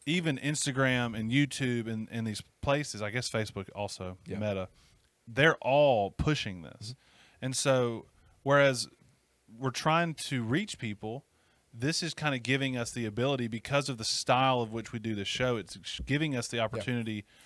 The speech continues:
Speaker 1: to reach people in a new way. And
Speaker 2: Yeah.
Speaker 1: there's not a lot of people around us, around us that are doing this.
Speaker 2: Yeah.
Speaker 1: You know, there's obviously, there's church and Instagram preachers and all kinds of people that do it, but we're,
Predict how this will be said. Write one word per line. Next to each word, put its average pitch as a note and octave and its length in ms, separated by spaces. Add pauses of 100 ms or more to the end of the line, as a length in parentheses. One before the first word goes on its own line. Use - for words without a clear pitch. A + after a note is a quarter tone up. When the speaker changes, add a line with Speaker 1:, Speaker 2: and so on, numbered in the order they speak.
(180)
Speaker 1:
to C3+ 120
reach B2+ 280
people C#3 240
in C#3 40
a C3 40
new C3+ 160
way. D#3+ 220 (240)
And - 100
Speaker 2:
Yeah. D3+ 60
Speaker 1:
there's C3+ 120
not D#3+ 180
a F3 40
lot E3+ 160
of C3+ 80
people C#3 480 (320)
around C3+ 520 (100)
us, C#3+ 460 (460)
around C3 340
us C3 300
that A#2+ 140
are A2 80
doing A2 400
this. - 400
Speaker 2:
Yeah. C3 140 (200)
Speaker 1:
You C3 120
know, A#2+ 60
there's B2+ 140
obviously, C#3 520 (440)
there's C3 220
church C3 460
and G#2+ 240 (100)
Instagram A#2+ 500
preachers A#2 420
and G#2+ 120
all A#2 180
kinds A#2 220
of - 40
people G2+ 140
that F#2+ 160
do A2+ 220
it, F2+ 160 (520)
but G#2 320 (460)
we're, C3+ 300